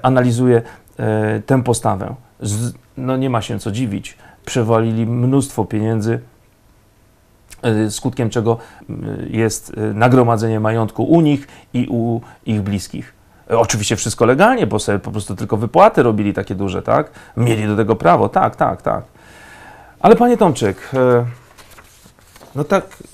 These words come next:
e, teraz wy tam z Platformy krytykujecie, e, rządy pisu, a ja mam tutaj, e, w ręku, e, projekt, e, uchwały,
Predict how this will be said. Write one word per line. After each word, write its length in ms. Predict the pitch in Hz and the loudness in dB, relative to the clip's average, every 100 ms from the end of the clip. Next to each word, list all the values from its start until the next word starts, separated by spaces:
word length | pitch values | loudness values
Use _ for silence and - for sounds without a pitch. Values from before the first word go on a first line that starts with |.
| - 131 127 | -12 -8 -6
e, 40 | |
teraz 500 | 123 165 156 - - - - | -2 0 0 -6 -18 -20 -14
wy 180 | 117 139 | -6 -4
tam 200 | 143 135 | -4 -6
z 60 | 123 | -4
Platformy 500 | 131 123 139 131 120 | -4 -2 -4 -2 -4
krytykujecie, 760 | 127 120 127 127 127 123 123 120 - _ _ _ _ _ - | -6 -6 -4 -2 -2 0 -4 -4 -12 _ _ _ _ _ -8
e, 60 | 113 | -4
rządy 260 | 131 123 | -2 -2
pisu, 440 | 120 107 - 110 - | -4 -6 0 -2 0
a 200 | 147 156 | 0 2
ja 140 | 175 | 2
mam 160 | 220 196 | 0 0
tutaj, 380 | 175 175 147 - - 120 117 120 - _ _ _ - - | 0 2 2 0 -6 -2 -2 -6 -16 _ _ _ -20 -10
e, 120 | - 113 | -4 0
w 60 | |
ręku, 420 | 127 151 147 139 135 _ _ _ _ - _ _ - | 2 2 4 2 2 _ _ _ _ -20 _ _ -4
e, 280 | 110 107 107 | -2 -2 -4
projekt, 540 | - 156 156 151 - - | 4 8 8 4 -2 -8
e, 40 | - 123 117 113 123 - | -2 0 0 -2 -6 -8
uchwały, 680 | - - - 160 143 135 | -8 0 4 6 6 4